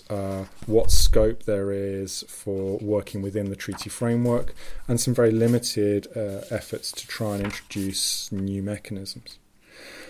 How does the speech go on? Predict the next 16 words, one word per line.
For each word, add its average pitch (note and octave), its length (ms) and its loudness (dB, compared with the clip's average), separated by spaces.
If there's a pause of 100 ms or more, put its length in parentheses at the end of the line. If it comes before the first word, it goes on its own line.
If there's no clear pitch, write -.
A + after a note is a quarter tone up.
(840)
How D3 180 0
that's A#2+ 160 0
gonna G#2+ 160 -6
be G#2 140 -4
received, A2+ 400 0
I G#2+ 80 -4
think G#2+ 160 -8
we'll G#2+ 100 -8
see G2+ 180 -4
over G2 160 -6
the G2+ 120 -8
next G#2 240 -8
few G2 180 -10
days, A2+ 380 0
but A#2+ 200 -14
certainly G#2+ 460 -6